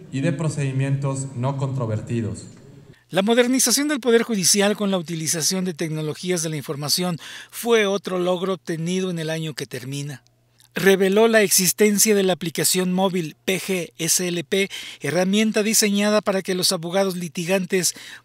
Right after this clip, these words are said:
Speaker 2: puedan acceder a sus expedientes a través de su teléfono celular.
Speaker 1: A través de la referida aplicación, podrán iniciar sesión en el sistema informático para el control de expedientes electrónicos.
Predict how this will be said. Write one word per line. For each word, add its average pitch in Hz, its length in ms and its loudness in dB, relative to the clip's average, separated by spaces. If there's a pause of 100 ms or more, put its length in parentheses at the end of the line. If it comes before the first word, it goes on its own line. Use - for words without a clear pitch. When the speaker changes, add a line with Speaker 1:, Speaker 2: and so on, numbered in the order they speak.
Speaker 2:
puedan 240 320 6
acceder 202 460 2
a 190 60 -2
sus 170 140 -2
expedientes 185 760 -4 (160)
a 156 100 -10
través 165 400 -2
de 165 80 0
su 208 120 -2
teléfono 147 480 -4
celular. 123 560 -8 (420)
Speaker 1:
A 113 180 0
través 120 300 4
de 190 80 2
la 180 100 2
referida 135 540 6
aplicación, 123 880 4 (460)
podrán 135 400 8
iniciar 151 440 10
sesión 139 680 8
en 120 160 6
el 107 100 6
sistema 143 400 6
informático 123 880 6 (320)
para 160 180 8
el 165 120 4
control 139 360 8
de 139 60 8
expedientes 123 600 8
electrónicos. 117 880 6